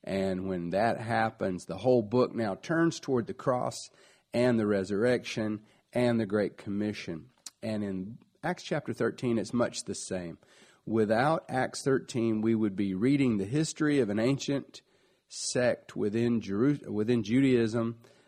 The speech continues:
that flourished for about thirty years, and then it died off like many other groups that were contemporary to it. Uh, it would have died off in seventy A D when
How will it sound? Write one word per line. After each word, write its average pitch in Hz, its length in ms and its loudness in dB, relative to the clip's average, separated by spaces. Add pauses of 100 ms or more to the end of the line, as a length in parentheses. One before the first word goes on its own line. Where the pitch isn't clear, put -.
(140)
that - 160 0
flourished 135 580 0
for 110 120 -4
about 165 420 0
thirty 139 280 2
years, 110 380 2
and 101 100 -2
then 101 80 -2
it 95 160 -4
died 95 280 0
off 92 380 0
like 92 380 -6
many 123 460 2
other 117 360 2
groups 95 520 -4
that 95 180 -2
were 90 280 -4 (540)
contemporary 104 680 -2
to 123 240 0
it. 156 160 -2 (680)
Uh, 87 140 -2
it 98 160 2
would 120 180 6
have 98 160 2
died 95 280 2
off 110 280 2
in 98 140 -4
seventy 104 540 0
A 92 160 0
D 143 420 4
when 101 720 -4